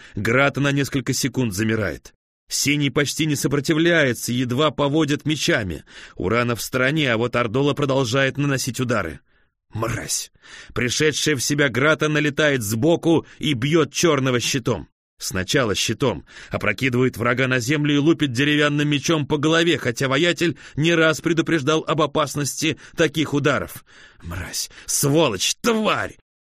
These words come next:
Урана бросается на помощь, но окрыленный поддержкой из Грина прыгает сзади, обхватывает Зеленого за торс, поднимает и швыряет вниз. И тут же отцепляет кошку, отрезая Урана легкий путь наверх.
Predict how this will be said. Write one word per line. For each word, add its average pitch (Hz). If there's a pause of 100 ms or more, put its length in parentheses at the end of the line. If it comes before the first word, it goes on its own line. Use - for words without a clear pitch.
Урана 95
бросается 110
на 123
помощь, 135
но 135
окрыленный 147
поддержкой 143
из 127
Грина 160
прыгает 151
сзади, 135 (180)
обхватывает 147
Зеленого 151
за 151
торс, 156 (180)
поднимает 135
и 151
швыряет 147
вниз. 139 (280)
И 113
тут 143
же 135
отцепляет 139
кошку, 147 (100)
отрезая 131
Урана 147
легкий 147
путь 135
наверх. 110